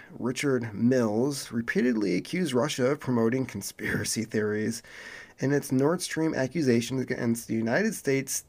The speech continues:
saying that our Russian colleagues have decided to instrumentalize the Security Council meeting to spread conspiracy theories and disinformation.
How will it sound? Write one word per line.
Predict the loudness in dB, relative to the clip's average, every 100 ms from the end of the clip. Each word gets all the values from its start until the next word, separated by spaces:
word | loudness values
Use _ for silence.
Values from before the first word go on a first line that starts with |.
| -18 -20
saying | -10 -2 0 4 6 6 2 -4 -20 -20 _
that | -6 -4
our | -4 -4
Russian | -2 0 0 0
colleagues | -2 -4 -2 0 -2 -4
have | -6 -6
decided | -6 -4 0 2 2 0 -2
to | -6 -4 -4 -4
instrumentalize | -4 -4 -2 0 2 4 4 6 6 4 2
the | -2 -8
Security | -8 -10 -12 -6 -2 0 -2
Council | -4 -6 -4 -2
meeting | 2 2 2 0
to | -2 -6
spread | -6 -2 -2 -2
conspiracy | -10 -12 -6 -2 -2 -2 -2
theories | 0 2 4 2 0
and | -4 -8 -8
disinformation. | -4 -2 -2 -2 -4 -2 0 0 0 -4 -6